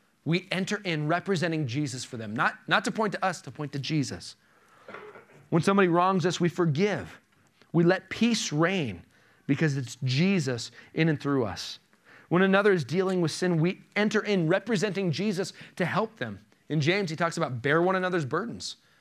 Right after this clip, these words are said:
You see a brother or sister suffering with their sin, help them bear their burdens. We enter in, in Jesus' name.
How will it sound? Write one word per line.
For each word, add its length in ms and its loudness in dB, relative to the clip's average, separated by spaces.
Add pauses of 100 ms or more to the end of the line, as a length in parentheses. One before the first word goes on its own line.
(100)
You 80 -4
see 240 -2
a 60 2
brother 360 0
or 40 -4
sister 320 -4
suffering 440 -2
with 120 -4
their 100 -2
sin, 240 -2 (280)
help 420 -2
them 360 -6
bear 220 4
their 140 2
burdens. 520 -2 (240)
We 220 2 (140)
enter 500 0 (260)
in, 320 -4 (1700)
in 160 0
Jesus' 480 0
name. 360 -2